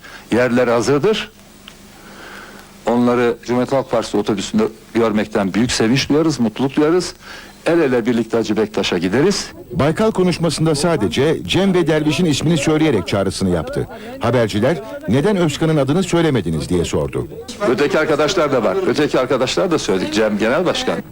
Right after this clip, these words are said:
Speaker 2: Bunun iyi niyetli ve samimi bir çağrı olduğunu vurgulayan Baykal, "Süreç işliyor. Yarına kadar karar verin." mesajı gönderdi.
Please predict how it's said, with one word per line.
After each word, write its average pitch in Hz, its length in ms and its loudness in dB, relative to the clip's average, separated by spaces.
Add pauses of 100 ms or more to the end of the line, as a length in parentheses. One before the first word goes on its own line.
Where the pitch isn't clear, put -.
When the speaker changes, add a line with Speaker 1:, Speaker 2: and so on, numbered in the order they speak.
(160)
Speaker 2:
Bunun 147 440 2
iyi 147 180 4
niyetli 135 360 2
ve 113 180 2
samimi 117 460 2
bir 156 120 2
çağrı 117 300 0
olduğunu 113 320 2
vurgulayan 101 520 0
Baykal, 87 360 0 (280)
"Süreç 180 360 2
işliyor. 127 540 0 (260)
Yarına 185 260 2
kadar 156 340 0
karar 135 280 0
verin." 90 180 0
mesajı 85 340 0
gönderdi. 76 560 -2